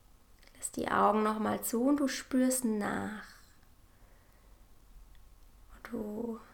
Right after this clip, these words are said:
spürst jetzt vielleicht, dass du äußerlich still dastehst, aber dass in dir drin noch ganz schön viel los ist. Nimm das wahr,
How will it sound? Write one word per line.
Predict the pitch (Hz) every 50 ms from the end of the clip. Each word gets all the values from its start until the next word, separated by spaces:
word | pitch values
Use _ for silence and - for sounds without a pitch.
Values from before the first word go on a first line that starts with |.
| - - - - - - - - - - - - - - - - - - - - - - - - - - - - - - -
spürst | - - - - 254 233 254 311 330 - -
jetzt | 320 294 -
vielleicht, | - - 262 254 247 247 247 - 247
dass | 240 240
du | 240 - 214 208 208 208 202 202 - -
äußerlich | - 214 208 208 220 214 208 196 196 196 196 - - -
still | - - - 220 220 233 247 247 240
dastehst, | 240 208 208 214 214 226 - - - 277 285 330 381 370 -
aber | 262 233 220 214
dass | 226 214 214 - - - - - - - - - - - - - - - - - - - - - - -
in | - 214 220
dir | 226 214 202 202
drin | - - - 214 220 226 240
noch | 226 226 - - - -
ganz | - 202 233 226 226 220 -
schön | - - - 220 226 233 233 226 233
viel | - - - 254 233 240 233 233 233
los | 240 247 254 - - - - - -
ist. | - - - - - - - - -
Nimm | 226 214 208 208 220
das | - - - - - - -
wahr, | 247 233 240